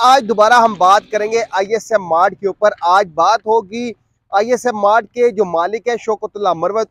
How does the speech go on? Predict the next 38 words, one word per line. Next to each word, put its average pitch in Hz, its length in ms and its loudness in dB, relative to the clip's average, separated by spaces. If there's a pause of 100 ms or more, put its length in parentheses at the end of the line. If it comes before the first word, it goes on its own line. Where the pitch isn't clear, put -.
उनके 208 220 -4
हवाले 185 320 -2
से। 226 240 -2 (380)
दो 240 220 6
दिन 285 180 -4
कबल 254 240 0
मैंने 240 180 -2
प्रोग्राम 202 480 -2
में 226 280 -4
ये 208 200 -6
दावा 175 360 -2
किया 220 240 -6
था 214 140 -4
कि 214 120 -10
वो 196 120 -8
बलूचिस्तान 180 680 -8
में, 214 120 -6
और 226 60 -4
अब 247 340 -2
मेरा 254 220 6 (120)
एक 220 220 -6
और 262 200 4
नया 214 260 2
दावा, 165 440 2 (340)
इंशाल्लाह 240 680 2
वो 214 180 2
दावा 233 280 4
होगा 220 340 2
कि 233 140 -10
जो 202 140 -6
हकीकत 202 440 -8
पर 220 120 -10 (180)
मबनी 180 360 -8
होगा, 202 340 0
क्योंकि 214 280 -4 (420)
शौकतुल्लाह 254 500 0
मरवत 240 340 -4
ने 262 60 2